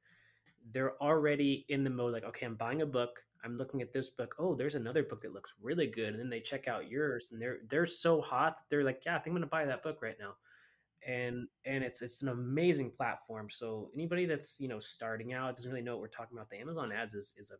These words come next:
beautiful platform. And I love the podcasting is,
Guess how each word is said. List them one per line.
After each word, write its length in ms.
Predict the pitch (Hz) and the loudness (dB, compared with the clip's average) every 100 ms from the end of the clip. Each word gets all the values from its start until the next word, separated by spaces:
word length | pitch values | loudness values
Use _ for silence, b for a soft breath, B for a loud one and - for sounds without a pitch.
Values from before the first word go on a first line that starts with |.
| _ - | _ -6
beautiful 440 | 143 143 110 104 | -4 -4 -6 -8
platform. 440 | - 98 - 101 107 | -8 -8 -10 -12 -8
And 80 | 110 | -8
I 80 | |
love 240 | 110 120 113 b b b b b - | -4 -4 -6 b b b b b -14
the 60 | |
podcasting 920 | 113 127 123 - 120 117 - 117 107 | -4 0 0 0 0 0 0 -2 -4
is, 240 | 104 101 | -2 0